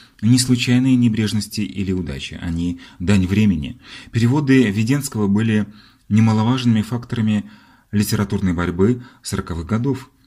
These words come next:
Они боевые этапы русской литературы и русского литературного языка. Почва для появления и, главное, для успеха переводов Иринарха Веденского была подготовлена».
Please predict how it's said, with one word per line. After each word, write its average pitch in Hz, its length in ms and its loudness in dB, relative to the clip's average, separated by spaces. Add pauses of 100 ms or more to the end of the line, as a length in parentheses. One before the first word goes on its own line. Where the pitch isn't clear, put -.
(220)
Они 117 240 4
боевые 120 380 4
этапы 147 320 -4
русской 127 240 -4
литературы 113 580 -2
и 101 240 -4
русского 95 540 -4 (260)
литературного 90 640 -2
языка. 78 440 -10 (640)
Почва 95 480 0
для 87 480 -4 (340)
появления 104 520 2
и, 92 60 0
главное, 98 400 2
для 90 120 -4
успеха 110 640 -4 (280)
переводов 107 640 -2 (380)
Иринарха 107 480 0
Веденского 110 500 -2
была 101 380 -2
подготовлена». 117 720 -6